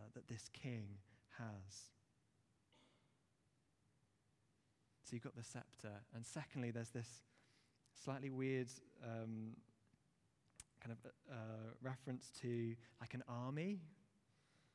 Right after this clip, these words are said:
Um, you might, if you're looking at your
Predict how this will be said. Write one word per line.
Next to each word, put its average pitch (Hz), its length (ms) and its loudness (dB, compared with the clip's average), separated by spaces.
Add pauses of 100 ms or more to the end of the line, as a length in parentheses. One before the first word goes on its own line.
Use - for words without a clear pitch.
(400)
Um, 113 400 0 (440)
you 135 120 6
might, 147 220 8
if 143 100 2
you're 151 100 10
looking 165 320 8
at 143 120 2
your 131 320 6